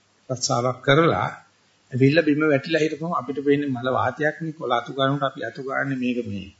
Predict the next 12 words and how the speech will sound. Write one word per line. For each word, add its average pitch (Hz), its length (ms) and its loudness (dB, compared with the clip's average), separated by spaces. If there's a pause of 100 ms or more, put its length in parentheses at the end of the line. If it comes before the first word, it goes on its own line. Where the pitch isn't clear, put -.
(680)
කුණකට 160 420 4
සලකලානේ. 165 680 2 (360)
අතින් 151 420 -4
අරගෙන 151 300 4
ගිහිලා 131 300 2
දාන්න 123 240 2
වටිනවා. 120 420 -2
අනේ 123 340 0 (560)
කොච්චර 147 400 2
සේවාවක් 156 520 2
කරපු 143 280 0
කෙනෙක්ද. - 360 -14